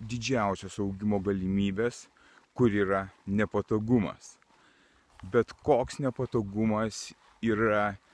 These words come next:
iššūkis. Bet išėjus iš tos komforto zonos, atsisakius visų patogumų, tu gali tik tai čia augti. Visos kitos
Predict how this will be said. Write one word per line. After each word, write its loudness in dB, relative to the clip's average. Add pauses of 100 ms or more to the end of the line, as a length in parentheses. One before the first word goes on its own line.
(340)
iššūkis. -4 (640)
Bet -6
išėjus 0 (340)
iš -20
tos -4
komforto -2
zonos, 0 (100)
atsisakius -2
visų -8
patogumų, -2 (580)
tu -6
gali 2 (320)
tik -4
tai -2 (100)
čia 0
augti. -6 (640)
Visos -2
kitos -2